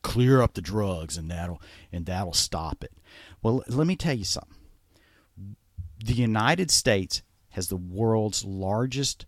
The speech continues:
prison population, larger than China, larger than Russia. We incarcerate about two point two million people. We have about five million people under some type of correctional control.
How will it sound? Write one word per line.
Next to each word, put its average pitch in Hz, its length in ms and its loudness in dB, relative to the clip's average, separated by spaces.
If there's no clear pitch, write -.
prison 113 420 0
population, 80 800 -8
larger 120 380 4
than 147 160 4
China, 71 460 -6
larger 113 420 0
than 113 220 -2
Russia. - 360 -12
We 175 180 8
incarcerate 127 720 4
about 92 320 -4
two 147 200 4
point - 340 0
two 135 200 2
million 127 420 4
people. 127 420 0
We 107 100 2
have 98 180 0
about 87 300 -2
five 113 440 4
million 113 300 4
people 117 480 0
under 123 260 0
some 113 240 0
type 107 300 -2
of 98 140 -8
correctional 101 760 2
control. 131 760 4